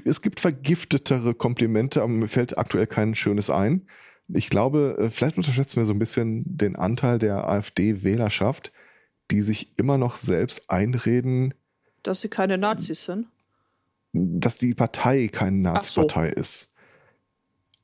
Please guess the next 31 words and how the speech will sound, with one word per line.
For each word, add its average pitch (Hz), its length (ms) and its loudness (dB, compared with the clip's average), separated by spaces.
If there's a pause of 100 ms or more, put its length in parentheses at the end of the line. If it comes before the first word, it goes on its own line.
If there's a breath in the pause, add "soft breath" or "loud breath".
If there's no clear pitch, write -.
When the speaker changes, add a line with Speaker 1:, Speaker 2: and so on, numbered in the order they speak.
(760)
Speaker 1:
Und 117 260 -2
mit, 110 200 -4
mit 123 200 -2
jedem 160 600 0
Monat, 135 720 0
äh, 110 160 2
mit, 208 180 -2
mit 123 160 0
jedem 151 160 0
Bericht 131 340 -2
von 110 220 -2
irgendeinem, 107 560 0
äh, 101 120 0
Landesverfassungsschutz, 104 1000 0
dass - 140 0
sie 101 100 0
sagen, 98 220 0
ja, 95 200 0
pf, - 460 -10
rechtsextrem - 540 0
und 69 100 -2
so, 71 340 0 (140)
wir 110 320 0
gucken - 300 -4
da 107 40 2
jetzt 101 160 -2
mal 110 100 0
mit 101 120 -2
unseren 101 220 0
Mitteln 95 240 0
drauf. 98 360 0